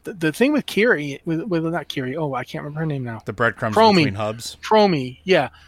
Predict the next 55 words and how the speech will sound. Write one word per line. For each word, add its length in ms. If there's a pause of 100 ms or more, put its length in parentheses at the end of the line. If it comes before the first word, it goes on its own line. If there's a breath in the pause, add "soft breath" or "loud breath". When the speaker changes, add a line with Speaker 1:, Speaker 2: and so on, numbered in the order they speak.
(180 soft breath)
Speaker 1:
Chromie 460
actually 240
does 160
a 60
really 200
good 160
job 300
of 120
getting 280
you 160
into 300
the, 360
like, 180
"Okay, 300
we're 140
gonna 180
scale 400
everything." 480 (380 loud breath)
It's 120
just, 260
it 120
feels 240
like 140
some 180
of 60
that 200
needed 260
to 60
be 140
put 220
in. 220 (340 soft breath)
Um, 340 (420 soft breath)
Speaker 2:
And 140
don't 100
get 80
me 60
wrong, 220
like, 100
I'm 80
not 140
opposed 460
to 100
a 40
system 380
in 140
which, 320
like, 320
exploration 720
is, 220
is 260
prized, 540
but 100
I 60
feel 240
like 240